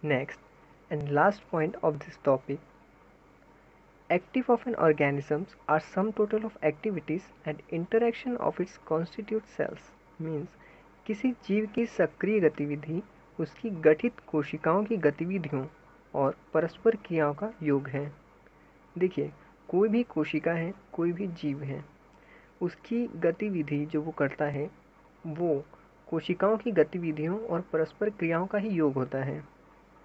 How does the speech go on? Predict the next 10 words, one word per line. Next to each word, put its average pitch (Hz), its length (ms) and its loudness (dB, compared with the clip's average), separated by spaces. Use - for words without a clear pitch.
मतलब 156 320 0
किसी 185 220 0
भी 233 100 4
जीव 190 300 0
की 214 140 -2
कोशिका 190 520 0
में 202 200 -2
अगर 160 340 4
कोई 185 260 2
भी 226 340 -4